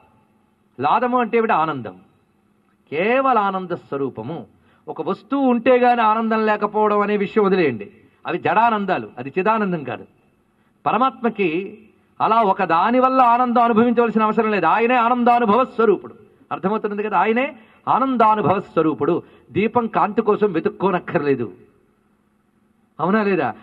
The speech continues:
పరమాత్మ ఆనందం ఎక్కడుందో వెతుక్కోనక్కర్లేదు. ఉపమానం వల్ల మీకు ఇంకా తెలియాలి. ఆయన ఎవడు? కేవల ఆనందఘనుడు, సచ్చిదానందఘనో నారాయణ,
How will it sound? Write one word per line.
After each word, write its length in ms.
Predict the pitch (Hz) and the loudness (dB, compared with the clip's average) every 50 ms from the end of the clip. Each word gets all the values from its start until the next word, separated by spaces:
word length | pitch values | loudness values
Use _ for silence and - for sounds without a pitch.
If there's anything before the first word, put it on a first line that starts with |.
| - - - | -6 -2 0
పరమాత్మ 360 | 196 214 226 226 220 196 214 | 2 2 2 0 0 0 0
ఆనందం 300 | 208 214 226 220 214 220 | 0 2 0 0 0 0
ఎక్కడుందో 360 | 214 208 214 208 202 202 226 | -2 0 0 0 0 2 2
వెతుక్కోనక్కర్లేదు. 800 | 262 233 208 185 - - 170 160 151 - - - 139 123 120 123 | 2 2 2 0 -4 -2 -4 -4 -4 -6 -10 -10 -10 -8 -6 -8
ఉపమానం 560 | 139 139 190 190 196 196 196 196 185 - - 156 | -6 -6 -4 -2 -2 -2 -2 -4 -6 -8 -6 -4
వల్ల 180 | 180 202 220 | -2 -2 0
మీకు 220 | 220 233 220 - - | 0 0 -2 -2 -8
ఇంకా 200 | 180 - 202 185 | -6 -4 -4 -4
తెలియాలి. 400 | 180 175 165 165 143 110 101 - - _ _ _ _ _ _ _ _ 135 | -2 -2 -2 -2 -2 -2 -6 -10 -18 _ _ _ _ _ _ _ _ -2
ఆయన 160 | 165 185 180 | 0 0 0
ఎవడు? 300 | 196 233 233 247 240 226 | 0 2 2 2 0 0
కేవల 640 | 220 - 202 214 233 247 254 262 269 277 269 262 240 | 0 0 0 2 2 2 2 2 2 2 2 2 2
ఆనందఘనుడు, 680 | 220 233 247 240 240 240 233 - 226 240 247 180 156 | 2 0 0 2 2 0 2 2 2 2 2 0 0
సచ్చిదానందఘనో 840 | 143 180 170 - 208 208 220 214 208 208 196 190 170 190 214 240 254 | 0 -2 -2 -2 0 0 0 2 0 0 0 0 2 2 2 2 2
నారాయణ, 500 | 233 202 190 175 160 147 135 131 117 | 2 2 2 0 0 -2 -4 -6 -6